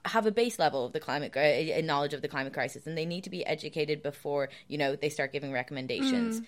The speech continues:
Speaker 1: And they go in, they're given nothing, and then they're expected to, to have a, a full list of recommendations by the end of the day.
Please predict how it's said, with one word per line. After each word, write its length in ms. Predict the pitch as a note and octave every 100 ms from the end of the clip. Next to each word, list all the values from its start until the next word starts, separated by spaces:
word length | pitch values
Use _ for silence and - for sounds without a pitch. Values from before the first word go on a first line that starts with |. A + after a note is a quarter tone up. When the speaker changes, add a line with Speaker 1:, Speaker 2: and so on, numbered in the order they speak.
| -
Speaker 1:
And 160 | F3+
they 100 | F3+
go 300 | F3 F#3 F3+
in, 220 | E3 D#3 D#3
they're 80 |
given 360 | D#3+ E3 E3 E3
nothing, 400 | E3+ F3 D3 C#3
and 160 | - D#3
then 160 | D3 D#3
they're 120 | D#3
expected 600 | D3+ - D3 - E3 -
to, 380 | - D#3 C#3+ C3+ -
to 200 | - F3+
have 400 | D3+ F3+ D#3+ D3+ -
a, 560 | F3 D3+ D3 E3+ D#3 D3+
a 60 | E3+
full 280 | - F#3+
list 180 | F3+ E3+
of 60 | E3
recommendations 560 | D3+ D#3 C#3+ C#3 D3+
by 100 | C#3+
the 100 | C#3
end 140 | C3 C3
of 60 | C#3
the 60 |
day. 320 | C3+ G2+ -